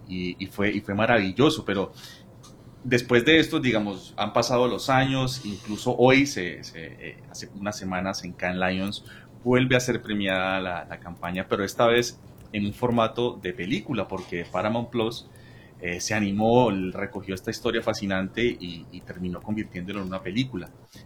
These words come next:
eh, que invito a toda nuestra audiencia a verla, que es, está bastante buena, porque además quienes, quien nos gusta el mercadeo, quien nos gusta la publicidad, veremos allí a Joaquín Cubría en un par de escenas y, y bueno,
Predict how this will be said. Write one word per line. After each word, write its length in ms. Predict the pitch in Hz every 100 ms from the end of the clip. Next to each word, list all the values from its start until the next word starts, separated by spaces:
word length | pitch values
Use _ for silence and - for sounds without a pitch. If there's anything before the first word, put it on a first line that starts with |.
| -
eh, 140 | 90 -
que 60 |
invito 260 | 92 92 101
a 40 |
toda 180 | 98 101
nuestra 240 | 107 95
audiencia 280 | 87 90 104
a 40 | 101
verla, 260 | 117 95
que 80 | -
es, 160 | - -
está 160 | - 87
bastante 340 | 92 95 92
buena, 240 | 107 123 -
porque 220 | 95 87
además 440 | 87 95 - - -
quienes, 480 | 98 90 - - -
quien 220 | - 87 85
nos 120 | -
gusta 220 | 123 123
el 80 | 143
mercadeo, 520 | 127 117 95 104 104
quien 200 | 87 87
nos 140 | 87
gusta 280 | 104 104 117
la 120 | 113
publicidad, 600 | 110 98 95 - 90 92 - - - - -
veremos 380 | 107 107 123
allí 200 | 123 101
a 80 | 107
Joaquín 300 | 120 - 127
Cubría 440 | 127 123 123 120 120
en 80 |
un 80 | 117
par 180 | 113 117
de 100 | 120
escenas 440 | 120 110 113 110
y, 220 | 92 85 82
y 40 |
bueno, 200 | 87 87